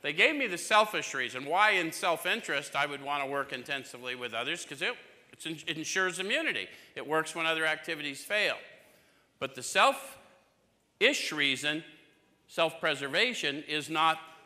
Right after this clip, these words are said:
the suggestion, 'cause the sec-, suggestion would be selfless, wouldn't it? Because we're trying to get rid of self. Okay? So it says, "Carry this message to other alcoholics. You can help when no one else can.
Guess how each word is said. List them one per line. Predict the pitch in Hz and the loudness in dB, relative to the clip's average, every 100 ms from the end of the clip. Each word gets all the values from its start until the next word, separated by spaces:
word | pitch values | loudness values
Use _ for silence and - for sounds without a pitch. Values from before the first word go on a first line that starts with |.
| _ _ | _ _
the | 143 | -8
suggestion, | 143 151 135 196 247 - 135 131 | -2 -2 2 4 4 2 -8 -6
'cause | 139 127 | -6 -8
the | 127 | -12
sec-, | - - 220 - - | -10 -2 -2 -2 -10
suggestion | 170 143 160 226 - 180 143 | -10 -4 0 0 0 -6 -6
would | 147 | -6
be | 143 | -8
selfless, | 139 - 151 147 165 196 170 - - - _ | -8 -4 -4 -4 -2 2 2 0 -14 -16 _
wouldn't | 160 143 117 | -8 -6 -6
it? | - - _ _ _ _ - | -10 -20 _ _ _ _ -16
Because | 135 143 | -12 -10
we're | 151 | -6
trying | 180 165 | 0 0
to | |
get | 147 147 | 0 -4
rid | 175 | -2
of | 185 143 | -2 -6
self. | - 127 98 - - _ _ _ _ _ _ _ _ _ | -4 -4 -4 -8 -20 _ _ _ _ _ _ _ _ _
Okay? | - 127 156 - - - | 4 6 6 0 -16 -20
So | - 135 | -2 2
it | 170 | 2
says, | 170 185 156 - | 4 2 2 0
"Carry | 214 233 226 | 2 4 2
this | 185 208 214 190 | 2 2 2 4
message | 190 202 202 185 - - - - - | 4 4 4 2 2 -10 -14 -20 -2
to | - | 6
other | 214 262 | 6 8
alcoholics. | 165 127 123 120 131 113 101 - - 85 - _ _ _ _ - | 8 6 2 -2 0 0 -4 -14 -14 -14 -16 _ _ _ _ -2
You | 156 226 | 2 4
can | 220 | 4
help | 170 151 156 | 6 4 4
when | 165 160 | 0 4
no | 170 202 | 6 6
one | 185 156 | 6 4
else | 127 - - | 2 -2 -8
can. | 139 123 117 110 | -2 -2 -2 -8